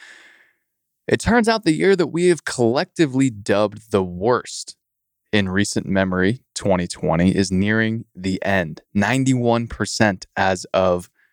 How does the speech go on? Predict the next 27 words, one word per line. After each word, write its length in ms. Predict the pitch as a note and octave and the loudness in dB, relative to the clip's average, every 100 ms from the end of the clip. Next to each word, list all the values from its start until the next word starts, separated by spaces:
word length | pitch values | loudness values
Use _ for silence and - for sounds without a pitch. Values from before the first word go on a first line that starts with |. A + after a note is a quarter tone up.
| _ _ _ _ | _ _ _ _
November 320 | G2+ G2 G2 | -2 -2 -4
twenty-eighth. 580 | F#2 F#2+ F#2 G#2 - - _ _ _ _ _ _ _ _ _ _ _ _ _ _ _ | -4 -2 0 0 -2 -12 _ _ _ _ _ _ _ _ _ _ _ _ _ _ _
And 380 | G#2+ G#2+ G#2+ G#2 | 0 2 2 -2
while 560 | G2+ G#2 G#2+ G#2 G2 - | 0 2 2 2 0 0
a, 180 | G2 F2+ - _ | -2 -2 -6 _
a 80 | G2 | -2
lot 280 | F#2+ G2+ F#2+ | 2 2 0
of 100 | E2+ | -2
us, 300 | F2 - - | -4 -4 -4
me 160 | F2+ | -2
included, 480 | F2+ F2+ - F2+ F2+ | 0 -2 0 2 0
feel 400 | - G#2+ G2+ G2 D2+ | 0 0 0 -2 -4
like 240 | E2+ - | -6 -6
chickens 440 | - A#2+ G2 F#2 | -4 -2 -2 -4
running 240 | G2+ F#2+ F2+ | -2 -2 0
around 160 | F2+ | -2
with 100 | F2 | 0
our 80 | E2+ | -2
heads 240 | G#2 C3 - | -2 -2 -2
cut 160 | G2 | 0
off, 200 | F#2 F#2 | 0 0
we 160 | G#2+ G2+ | -2 -2
have 140 | G#2 | -2
still 480 | - - D3 C#3+ D3+ | -6 -2 2 2 0
found 420 | - - G#2 G2+ | -2 -2 0 0
a 40 | G2+ | 0
way 500 | G2 F#2+ F2+ G2 | 0 -2 -2 -4